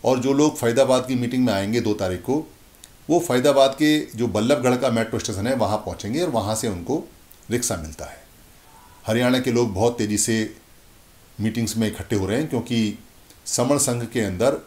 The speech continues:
ना ही तो पैसे लिए जाते हैं, ना ही यहाँ कोई नेता होता है, ना ही यहाँ कोई पद और पोस्ट होता है और ना ही समर संघ कभी राजनीति में जाता है और ना ही जाएगा,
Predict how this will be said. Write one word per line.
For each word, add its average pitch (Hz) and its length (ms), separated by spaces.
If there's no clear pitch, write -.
ना 101 160
ही 123 100
तो 131 120
पैसे 95 320
लिए 104 200
जाते 107 280
हैं, 131 260
ना 107 120
ही 127 180
यहाँ 120 260
कोई 120 140
नेता 90 280
होता 104 340
है, 120 140
ना 104 120
ही 123 160
यहाँ 123 260
कोई 113 160
पद 104 140
और 104 160
पोस्ट 98 220
होता 107 200
है 120 200
और 120 80
ना 113 180
ही 147 160
समर 117 280
संघ 131 220
कभी 113 180
राजनीति 92 460
में 113 160
जाता 85 280
है 98 200
और 117 100
ना 92 120
ही 117 160
जाएगा, - 400